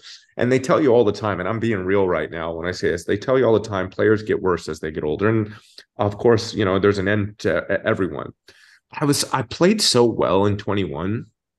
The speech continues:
and I was like, "I'll just roll that good performance into the next year." And I was just so confused with my start. My start was a byproduct of using a new bat.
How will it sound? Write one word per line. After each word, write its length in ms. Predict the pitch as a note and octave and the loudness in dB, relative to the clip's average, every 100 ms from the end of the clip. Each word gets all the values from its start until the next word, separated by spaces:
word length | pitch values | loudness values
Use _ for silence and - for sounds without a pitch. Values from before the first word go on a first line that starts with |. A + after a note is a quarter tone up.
| _ _ - | _ _ -4
and 120 | B2 | 2
I 20 | |
was 160 | A#2 G2+ | 4 4
like, 260 | G2+ - _ - - _ - - | 2 0 _ -14 -14 _ -20 -6
"I'll 80 | A#2+ | -2
just 220 | C#3+ A#2+ | 0 0
roll 240 | G2+ A2 | 4 4
that 180 | A2+ A2 | 4 2
good 160 | G2+ G#2+ | 2 0
performance 460 | G#2 G#2+ G#2 G2+ | -2 -2 -2 -2
into 160 | G#2+ G#2 | -4 -4
the 100 | G#2 | -2
next 300 | G#2 - - | -2 -4 -6
year." 320 | A#1+ - - _ - - _ _ - | -6 -6 -10 _ -20 -20 _ _ -2
And 680 | A2 A2 A2+ A2+ A2 G#2 G#2 - _ _ _ _ _ _ | 2 4 4 2 2 0 -4 -10 _ _ _ _ _ _
I 160 | - B2+ | -8 -2
was 240 | B2 A2+ | 0 0
just 420 | - C#3+ A2 - | 0 -2 0 -2
so 220 | - - D3+ | -4 -6 -6
confused 580 | D#3 A#2+ - B2 A#2 | -4 -4 0 2 2
with 200 | G#2+ A2 | 2 -2
my 120 | A2+ G2 | 0 -4
start. 320 | - G#2 A#2 | 0 -2 0
My 100 | C3 | -4
start 440 | C3+ - E3 A#3 | -2 2 2 2
was 120 | C#3 | 0
a 60 | A#2 | -2
byproduct 580 | F2+ G#2+ A2 A#2 G#2+ G#2+ | 0 -2 -2 -2 -2 -4
of 80 | F#2 | -6
using 280 | F#2+ F#2+ | -6 -6
a 20 | E2+ | -4
new 140 | E2 | -6
bat. 420 | C#2+ C#2+ C#2+ - | -4 -6 -8 -14